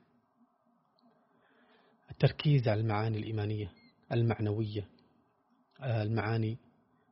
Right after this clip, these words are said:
آه، اليقينية، الت-، اللي فيها تزكية، فيها أخلاق، فيها هذه الجوانب.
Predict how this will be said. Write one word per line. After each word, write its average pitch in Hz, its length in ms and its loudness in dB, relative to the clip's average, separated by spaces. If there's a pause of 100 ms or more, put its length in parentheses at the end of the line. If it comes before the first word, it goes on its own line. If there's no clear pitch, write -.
(100)
آه، 104 280 0
اليقينية، 110 800 0 (1160)
الت-، - 340 -6
اللي 113 140 -2
فيها 120 140 2
تزكية، 117 480 -2
فيها 107 240 -4
أخلاق، 110 480 -6 (260)
فيها 127 220 4
هذه 123 100 0
الجوانب. 117 420 -6